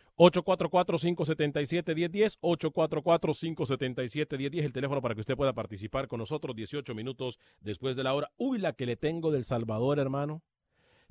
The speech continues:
Tiene que ver con el presidente y con el billete que acaba de dar fifa, o que acaba de anunciar fifa que van a dar, ¿eh?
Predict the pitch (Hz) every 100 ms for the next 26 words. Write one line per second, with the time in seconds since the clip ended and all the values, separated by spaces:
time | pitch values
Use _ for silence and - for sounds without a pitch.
0 | - 165 180 185 151 170 - 175 147 139
1 | 135 135 139 170 165 190 - 143 143 127
2 | 120 120 127 139 170 185 - 131 135 147
3 | 147 127 123 - 123 78 71 - 127 127
4 | - 151 156 147 135 147 135 - 151 131
5 | - 110 113 104 92 80